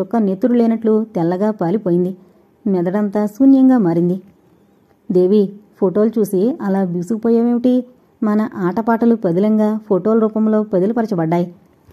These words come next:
అసలు కన్నా వడ్డీ ఎక్కువన్నట్లు మనం చాటుమాటు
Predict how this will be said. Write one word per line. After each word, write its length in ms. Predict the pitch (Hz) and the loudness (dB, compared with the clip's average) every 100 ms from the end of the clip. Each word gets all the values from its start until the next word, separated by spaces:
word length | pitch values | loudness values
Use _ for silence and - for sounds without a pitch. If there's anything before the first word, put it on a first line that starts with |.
| _ 185 | _ -6
అసలు 240 | 180 233 | -2 -2
కన్నా 380 | 240 240 233 233 | 0 2 2 2
వడ్డీ 260 | 185 175 226 | 0 2 2
ఎక్కువన్నట్లు 760 | 190 220 220 202 190 226 233 - 262 | 0 0 -2 0 2 2 0 -2 0
మనం 280 | 247 247 240 208 | 2 2 0 -2
చాటుమాటు 460 | 190 220 247 247 | -2 0 0 0